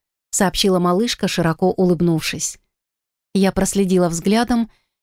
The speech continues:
и увидела проходящего мимо Динора. Он когда-то сопровождал нас до Ардена. "Света и жизни, Лера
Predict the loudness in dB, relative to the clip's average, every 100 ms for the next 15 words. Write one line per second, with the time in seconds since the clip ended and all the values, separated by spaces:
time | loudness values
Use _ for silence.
0 | _ 0 2 4 2 2 2 0 -2 0
1 | 0 0 0 2 2 0 0 0 0 0
2 | -4 -10 _ _ _ _ _ _ -2 0
3 | 0 0 0 0 -2 -2 -2 0 0 0
4 | 0 2 0 0 0 2 0 -2 -4 -4
5 | -8 _ _ _ _ _ _ _ -2 0
6 | 2 2 0 0 0 0 -2 -4 -10 _
7 | _ 0 2 2